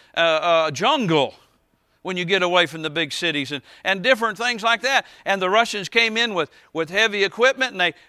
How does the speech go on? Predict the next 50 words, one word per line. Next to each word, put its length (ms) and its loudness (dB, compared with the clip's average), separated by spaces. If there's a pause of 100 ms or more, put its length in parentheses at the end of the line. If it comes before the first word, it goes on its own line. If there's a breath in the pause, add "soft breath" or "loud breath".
they, 220 0
they, 180 2
they, 260 0
they 160 -2
took 220 -6
all 160 6
the 80 -4
trees 380 -2
out. 200 4
They 60 -10
took 240 -6
the 80 -12
stumps 380 -4
out. 240 2
They, 180 0 (180 soft breath)
I 120 0
don't 160 0
know 140 -2
how 180 6
they 160 0
did 240 2
it, 120 2
I 100 0
mean, 240 -4
for 200 -6
sure, 340 0
but 200 -2 (140 loud breath)
they 120 2
did 220 0
it, 80 2
and 120 -4
they 140 2
made 220 2
a 60 2
road 360 2
basically 480 -2
from 220 -10
one 180 0
end 140 -4
of 80 -6
the 80 0
island 300 2
to 100 -2
the 100 2
other. 160 0
I 220 6
was 180 -4
on 240 -2
that 220 -2
road. 180 -2